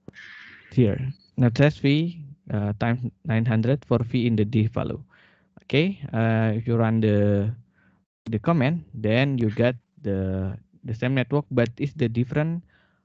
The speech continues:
node size. So if, uh, people have a highest,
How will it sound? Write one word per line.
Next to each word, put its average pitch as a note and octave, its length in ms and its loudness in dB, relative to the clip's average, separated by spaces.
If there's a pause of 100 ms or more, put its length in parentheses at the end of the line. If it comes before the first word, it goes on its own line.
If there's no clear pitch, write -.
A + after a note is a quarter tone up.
(120)
node C3 240 0
size. A2+ 400 -4
So C3 240 2 (640)
if, A#2 220 -10 (280)
uh, G#2+ 200 -2
people D#3 420 -2
have C3 300 0
a A#2+ 100 2
highest, C3 640 0